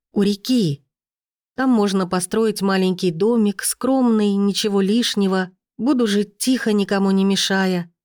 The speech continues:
Стану навещать могилу мужа, молиться за его душу». «О как! Именно там, где Найджел отыскал янтарь.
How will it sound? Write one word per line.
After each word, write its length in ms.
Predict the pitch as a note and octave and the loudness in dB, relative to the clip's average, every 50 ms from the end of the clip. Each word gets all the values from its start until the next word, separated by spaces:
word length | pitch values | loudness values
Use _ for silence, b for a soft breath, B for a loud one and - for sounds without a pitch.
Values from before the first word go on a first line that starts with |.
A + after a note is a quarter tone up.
| _ _ _ _ - | _ _ _ _ -16
Стану 300 | - - A3 A3 A3 F#3+ | -8 -4 -2 0 0 2
навещать 500 | F3 F3 E3 E3+ E3+ - - F3+ F3 F3 | 0 0 0 0 -2 -2 -2 -2 -2 -2
могилу 520 | - E3+ E3+ F3 E3+ F3 F#3 F#3 F#3 F#3 F#3+ | -2 -2 -2 0 0 2 2 2 2 2 2
мужа, 600 | F#3+ F#3+ G#3 A3+ A3 G#3 F#3+ F#3+ G3 F#3 F3+ F3+ _ _ _ _ _ _ - | 2 2 2 2 2 0 0 0 -2 -4 -4 -8 _ _ _ _ _ _ -4
молиться 520 | F#3 F3+ E3+ E3+ G3 G#3 G3 - - G3 | -2 0 0 0 0 -2 -2 -2 -2 -2
за 120 | F3+ F3+ F#3 | 0 0 0
его 240 | G3 F#3+ F#3 F#3+ | 0 2 0 0
душу». 760 | F3+ F3 E3 F#3 F#3+ G3+ G#3+ G#3+ G3+ - - - G3+ G3 - _ _ _ _ _ _ _ _ _ | 0 0 0 0 0 0 0 0 -2 -4 -4 -4 -6 -6 -8 _ _ _ _ _ _ _ _ _
«О 180 | - D4+ D#4 - | -4 -2 -2 -2
как! 480 | - - C#3+ C#3+ C#3+ - - - _ _ _ _ _ _ | -2 -4 -6 -6 -6 -8 -16 -20 _ _ _ _ _ _
Именно 380 | - G3+ G3 F#3 F#3 F3+ F3+ E3+ | -2 0 0 0 0 0 0 -2
там, 260 | F3 - A#3 C4 C4+ | -2 -2 -2 -2 0
где 180 | B3 G#3 A3 A3 | 0 0 0 0
Найджел 420 | A3+ A#3 B3+ B3+ A3+ A#3 A#3+ A#3 | 0 0 0 -2 -2 -2 -2 -2
отыскал 420 | A#3 A3+ A#3 A3 - - B3 B3 A#3+ | -2 -2 -4 -6 -4 -4 -2 -2 0
янтарь. 600 | A#3+ B3 B3+ B3 B3+ - D4 C4 D#3+ C#3 C#3+ | 0 0 0 -2 -2 -2 -2 -2 -2 -4 -8